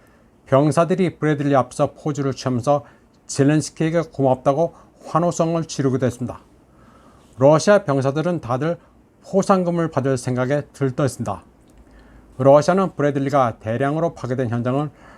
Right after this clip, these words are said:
랜드 리스 세메트리라 부르고 있습니다. 우크라이나 기계화 부대가 처참하게 섬멸된 현장에서는 우크라이나군 엠일일삼 장갑차에서 동료를 밀어 떨어뜨려 놓고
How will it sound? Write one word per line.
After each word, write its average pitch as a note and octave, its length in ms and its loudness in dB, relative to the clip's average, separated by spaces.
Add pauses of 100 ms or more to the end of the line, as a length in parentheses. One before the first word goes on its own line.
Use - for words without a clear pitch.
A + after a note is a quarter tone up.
(160)
랜드 C3 360 2
리스 D3 360 -2
세메트리라 D#3+ 840 -4
부르고 C3 280 0
있습니다. A2+ 380 -4 (880)
우크라이나 F3+ 580 2
기계화 C3 400 0
부대가 C3 540 0
처참하게 D#3+ 580 -4
섬멸된 C3+ 520 -2
현장에서는 B2+ 600 0 (460)
우크라이나군 D3+ 680 -2 (340)
엠일일삼 D3+ 1040 0
장갑차에서 A#2+ 720 -2 (400)
동료를 C#3 500 2
밀어 C3+ 320 0
떨어뜨려 C3+ 500 -2
놓고 C3 420 -6